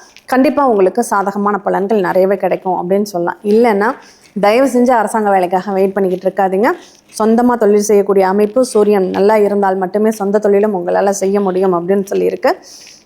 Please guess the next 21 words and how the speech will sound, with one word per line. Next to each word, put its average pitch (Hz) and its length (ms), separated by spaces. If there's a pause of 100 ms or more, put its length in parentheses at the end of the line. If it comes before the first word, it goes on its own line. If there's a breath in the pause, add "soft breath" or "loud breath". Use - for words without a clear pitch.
(160 loud breath)
ஆஹ், 190 320
நீங்க 233 260
வேலைக்கு 277 500
போகணும் 214 540
அப்படின்னா 190 280 (200)
electrical 247 540
and 214 160
electronic 208 640 (460 loud breath)
ஒரு 214 180
உஷ்ணத்தை, 285 480 (360)
ஆஹ், 208 440
உஷ்ணமான 277 540
ஒரு 196 140
பகுதி, 202 380
உஷ்ணமான 240 500
இடங்கள், 202 460
அந்த 208 240
மாதிரியான 208 540
ஒரு 190 140
அமைப்புல 190 380
தான் 277 140